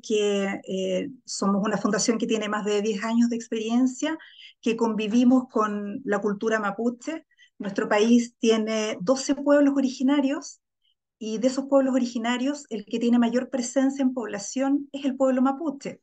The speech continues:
Y sin embargo, a pesar de que convivimos con esta cultura que tiene una tremenda influencia en nuestras vidas,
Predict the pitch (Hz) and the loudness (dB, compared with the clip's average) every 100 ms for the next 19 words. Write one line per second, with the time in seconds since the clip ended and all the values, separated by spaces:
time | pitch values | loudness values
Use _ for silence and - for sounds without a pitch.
0 | _ _ - - - _ 214 - 277 277 | _ _ -20 -20 -20 _ -6 2 6 6
1 | 285 294 220 202 - 202 208 - 247 240 | 6 4 4 2 0 -2 -4 -4 -4 -2
2 | 233 214 202 190 190 180 - 208 202 208 | -2 -4 -6 -6 -4 -6 -4 -4 -2 0
3 | 269 269 220 - 220 190 208 214 208 - | 2 4 2 -2 -6 -6 -6 -6 -6 -4
4 | 254 226 202 196 196 220 226 220 202 - | -2 0 0 -2 -6 -6 -4 -2 -4 -4
5 | 208 233 240 240 233 214 233 247 240 254 | -2 2 2 2 0 0 2 2 0 -2
6 | 240 208 202 202 190 180 180 294 208 196 | -4 -4 -10 -10 -10 -2 2 4 4 2
7 | 190 - | -4 -12